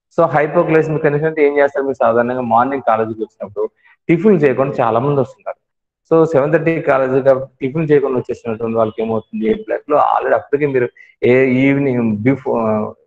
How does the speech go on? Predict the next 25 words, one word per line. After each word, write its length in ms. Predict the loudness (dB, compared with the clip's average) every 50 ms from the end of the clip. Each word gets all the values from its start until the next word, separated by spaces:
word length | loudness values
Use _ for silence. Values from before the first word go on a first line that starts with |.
| -10 -6 -6
ఎస్ట్-, 340 | -6 -6 -8 -14 -6 -2 -2
ఆ, 80 | -2 -2
దానికి 340 | 0 -2 -2 -2 -2 -4 -6
ముందు 400 | -6 -4 -2 0 0 2 2 4
రోజు 240 | 4 4 2 2
మీరు 420 | 0 0 0 2 2 0 0 -2 -6 _ _ _ _ -20 -12 _ 0
ఏ 80 | 2 2
ఎయిట్కో, 1000 | 4 4 4 4 2 2 -2 -6 -4 0 2 4 4 4 4 4 4 4 2 2
సెవెన్ 300 | 2 2 0 0 2 0
థర్టీకో 540 | -2 -2 -2 -4 -4 0 2 2 2 0 0
భోజనం 400 | 0 0 2 2 2 0 0 0
చేస్తుంటారు. 640 | 0 -2 -2 -6 -4 -4 -2 -2 -2 -2 -4 -4 _ _ _ _ _ _ -10 -4
ఆ, 220 | -2 -2 0 0
అది, 560 | 0 0 2 2 2 2 2 0 0 -2 -4 -6
మ్, 540 | -8 -10 -10 -10 -10 -10 -10 -10 -10 -8 -4 -2
పడుకుంటారు. 420 | -2 -2 -2 -4 -4 -2 -2 -2 0 0
తర్వాత 300 | 0 2 2 2 0 0
మార్నింగ్ 380 | 0 0 0 0 0 0 0
లేచినప్పటికీ 540 | 2 2 2 0 -2 -4 -4 -4 -4 -2 -2
అది 280 | 0 0 0 -4 -4 -6 _ _ _ _ _ _ -2 0
పోస్ట్ 240 | 0 0 2 0
అబ్జార్బ్ 340 | 0 0 0 0 0 0 0
స్టేజ్ 300 | -2 -2 0 0 0 0
లో 80 | -2 -4
ఉంటుంది. 440 | -2 -4 -4 -2 0 0 0 0